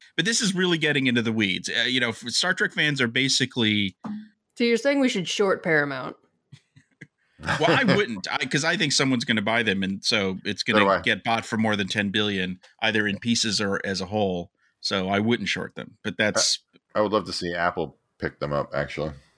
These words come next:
Speaker 1: I mean, I mean, Apple and Netflix would love to own Paramount's library, they, and even the physical studio on Melrose. They don't want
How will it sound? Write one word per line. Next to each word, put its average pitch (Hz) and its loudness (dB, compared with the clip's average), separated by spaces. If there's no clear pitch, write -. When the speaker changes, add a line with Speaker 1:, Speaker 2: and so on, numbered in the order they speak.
Speaker 1:
I 131 2
mean, 143 0
I 156 2
mean, 160 0
Apple 220 0
and 156 0
Netflix 143 0
would 120 0
love 135 0
to - -2
own 123 2
Paramount's 120 0
library, 104 2
they, 101 -2
and 110 -2
even 120 2
the 113 2
physical 110 -2
studio 95 0
on 98 -2
Melrose. 92 0
They 104 2
don't 123 0
want 110 0